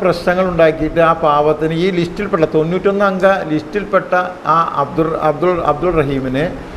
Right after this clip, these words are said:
വീടുണ്ടാക്കാൻ, വീടുണ്ടാക്കാൻ കൊടുത്തിട്ടില്ല. കാരണം പ-, പട്ടയമില്ല, രേഖകളില്ല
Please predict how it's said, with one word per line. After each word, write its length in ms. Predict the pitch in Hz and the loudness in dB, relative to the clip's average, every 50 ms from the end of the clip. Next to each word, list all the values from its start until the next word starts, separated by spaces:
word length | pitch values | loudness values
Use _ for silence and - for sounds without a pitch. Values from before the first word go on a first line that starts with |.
| - - - - - 156 | -16 -16 -12 -4 0 4
വീടുണ്ടാക്കാൻ, 560 | 196 220 226 254 247 233 220 - 220 214 202 190 | 4 4 4 4 4 4 4 4 2 0 0 2
വീടുണ്ടാക്കാൻ 560 | 190 202 226 240 233 220 214 214 - 202 202 190 196 | 2 4 4 4 4 4 4 2 2 2 0 0 0
കൊടുത്തിട്ടില്ല. 420 | 190 190 214 208 208 220 202 196 160 120 107 - - | -2 0 -2 -2 -2 0 0 2 0 0 0 0 2
കാരണം 240 | 143 156 175 180 160 190 | 2 2 2 0 2 2
പ-, 260 | 180 170 175 170 160 151 160 | 2 2 2 0 -2 0 0
പട്ടയമില്ല, 640 | 165 160 - 170 180 196 190 190 185 180 180 185 185 175 165 | 0 0 2 2 2 2 2 0 0 2 4 4 4 6 4
രേഖകളില്ല 580 | 156 165 175 190 196 190 208 202 185 180 180 | 4 4 4 2 2 4 4 4 4 4 4